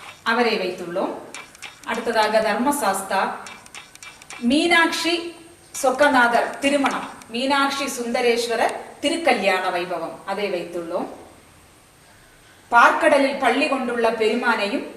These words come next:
லக்ஷ்மி தேவியையும் பார்க்கிறோம். பாண்டுரங்கனையும் ருக்குமாயியையும் நாம் பார்க்கிறோம். ராம் பரிவார், ராமர்,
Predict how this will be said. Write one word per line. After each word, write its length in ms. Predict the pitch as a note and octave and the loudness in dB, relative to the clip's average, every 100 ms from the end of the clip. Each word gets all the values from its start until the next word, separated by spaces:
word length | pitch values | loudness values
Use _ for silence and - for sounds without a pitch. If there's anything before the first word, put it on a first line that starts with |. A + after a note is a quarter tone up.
| - | -10
லக்ஷ்மி 360 | G#3+ A#3 - D4+ | -4 -4 -2 -2
தேவியையும் 640 | G#3+ G3+ G3 F#3+ F3 - | 0 0 0 -2 -4 -8
பார்க்கிறோம். 500 | F#3+ E3 - F#3+ D#4+ - - - - - - - - - - - | -8 -8 -4 -2 -2 -6 -16 -20 -20 -20 -20 -20 -20 -20 -18 2
பாண்டுரங்கனையும் 1000 | B3+ D#4 F#4 F4 C#4 A#3+ A3+ G#3+ A3 E4+ - | 6 8 6 4 4 4 2 0 -4 -6 -6
ருக்குமாயியையும் 920 | B3 - G4 D#4 A#3 G#3+ G3 F#3 F3 | -6 0 0 4 2 2 0 -2 -2
நாம் 180 | E3 D3+ | -8 -8
பார்க்கிறோம். 420 | F3 - F#3+ C#4 - - - - - - - - - - - - - | -8 -6 -4 -4 -4 -12 -18 -20 -20 -20 -20 -20 -20 -20 -20 -18 -2
ராம் 340 | B3 D4+ F#4 | 4 4 4
பரிவார், 440 | B3 G#3 F#3+ E3 - - - - | 2 0 0 -4 -4 -12 -18 -6
ராமர், 500 | G#3+ G#3 G3+ A#3 - | 0 0 0 0 -2